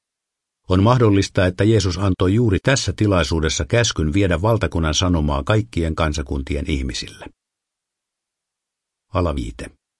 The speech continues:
On syytä uskoa, että suurin osa paikalla olleista tuli kristityiksi. Paavali puhuu kirjeessään korinttilaisille viidestäsadasta veljestä. Hän lisää:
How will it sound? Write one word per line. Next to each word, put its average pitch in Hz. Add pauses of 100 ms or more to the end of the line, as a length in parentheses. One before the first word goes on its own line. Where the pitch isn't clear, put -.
(1000)
On 95
syytä 110
uskoa, 82
että 73
suurin 101
osa 92
paikalla 82
olleista 76
tuli 85
kristityiksi. - (960)
Paavali 107
puhuu 95
kirjeessään 85
korinttilaisille 76 (440)
viidestäsadasta 80
veljestä. 67 (680)
Hän 76
lisää: -